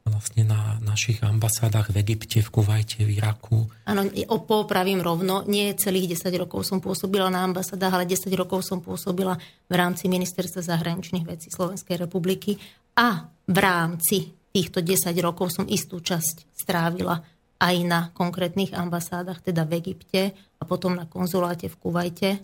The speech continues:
Speaker 2: Potom ešte, <laughs> dobre, odovzdávam ti slovo, nech sa páči.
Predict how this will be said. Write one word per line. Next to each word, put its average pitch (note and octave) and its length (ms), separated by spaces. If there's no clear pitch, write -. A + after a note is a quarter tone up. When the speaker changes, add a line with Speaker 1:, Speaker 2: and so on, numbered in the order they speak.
Speaker 2:
Potom F#3 320
ešte, E3+ 320
<laughs> G3 360
dobre, F3+ 200
odovzdávam F3 480
ti E3+ 160
slovo, F#3+ 240
nech F#3+ 160
sa F3+ 80
páči. F#3 400